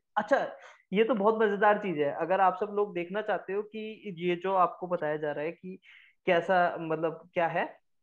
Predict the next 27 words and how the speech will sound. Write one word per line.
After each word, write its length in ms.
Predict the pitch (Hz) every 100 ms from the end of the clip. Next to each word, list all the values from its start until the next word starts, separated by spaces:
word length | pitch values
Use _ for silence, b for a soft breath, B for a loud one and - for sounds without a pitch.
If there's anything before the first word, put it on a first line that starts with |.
| -
तो 120 | 247
ये 220 | 220 220
सब 260 | 226 254 254
चीजें 280 | 233 240 240
आप 420 | 226 - - - _ _ -
और 320 | 156 190 214
किसी 400 | 220 226 247 247
की 240 | - 233 208
website 420 | 196 190 202 202
पे 60 |
जाके 220 | 202 202 208
check 240 | 208 -
करना 220 | 160 165
कि 140 | 180 190
ऐसा 200 | 180 196
हो 220 | 156 165
रहा 100 | 170
है 60 |
कि 140 | 175 175
नहीं 120 | 170
हो 100 | 165
रहा 140 | 180
और 180 | 202 185
क्यों 240 | 180 185 175
नहीं 140 | 170
हो 140 | 147
रहा, 120 | -